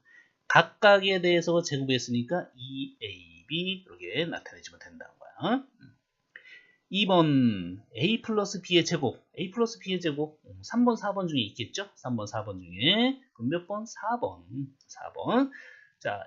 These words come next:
A 마이너스 B의 제곱이 되고, 마이너스는 플러스로 바꿔주면서 전체 제곱, 전체 제곱이니까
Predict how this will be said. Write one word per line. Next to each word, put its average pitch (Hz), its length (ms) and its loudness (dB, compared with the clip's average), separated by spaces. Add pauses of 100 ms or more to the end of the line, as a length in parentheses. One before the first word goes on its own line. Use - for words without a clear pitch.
A 170 760 2
마이너스 151 880 -4
B의 160 680 -4
제곱이 135 400 -4
되고, 107 600 -4
마이너스는 123 640 -4
플러스로 208 460 -8
바꿔주면서 120 1200 0 (320)
전체 180 420 2
제곱, 151 460 4
전체 131 320 -6
제곱이니까 117 1080 -2